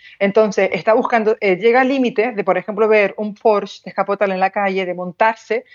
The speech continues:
sacarse una foto y, eh, dar a entender que ese coche es suyo, o por lo menos que lo está conduciendo en ese periodo de tiempo.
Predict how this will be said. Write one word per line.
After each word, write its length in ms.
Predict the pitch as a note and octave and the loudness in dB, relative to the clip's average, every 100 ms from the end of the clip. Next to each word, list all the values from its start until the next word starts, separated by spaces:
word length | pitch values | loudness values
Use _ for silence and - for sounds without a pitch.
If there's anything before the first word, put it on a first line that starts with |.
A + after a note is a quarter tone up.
| - | -20
sacarse 380 | _ G3 F#3+ G#3 | _ -4 -2 -6
una 140 | G3+ - | -8 -6
foto 520 | F#3+ F3+ G#3 B3+ - _ | -6 -4 -4 -6 -10 _
y, 400 | - G3+ G#3+ A3 - | -12 -8 -6 -6 2
eh, 340 | E3+ E3 E3 | 4 6 4
dar 120 | E3+ F3 | 4 0
a 40 | |
entender 380 | F#3+ G3 F#3 F3+ | -2 -6 -6 -8
que 60 | |
ese 160 | F3+ E3+ | -12 -12
coche 240 | E3+ E3+ | -12 -14
es 60 | F3 | -14
suyo, 360 | - E3 D3+ D#3 _ _ | -8 -8 -8 -12 _ _
o 100 | F3+ | -4
por 120 | - | 0
lo 80 | E3 | 0
menos 200 | E3+ F3+ | -2 -6
que 80 | G3+ | -6
lo 40 | |
está 160 | F3+ F3+ | -6 -6
conduciendo 580 | F3+ F3+ F#3+ F3+ F3 F3 | -6 -6 -6 -4 -4 -6
en 80 | F3+ | -12
ese 160 | F#3 | -14
periodo 300 | F3 E3 E3 | -8 -2 0
de 100 | D#3+ | 0
tiempo. 480 | D#3+ D3+ D3 - | 0 -2 -2 -12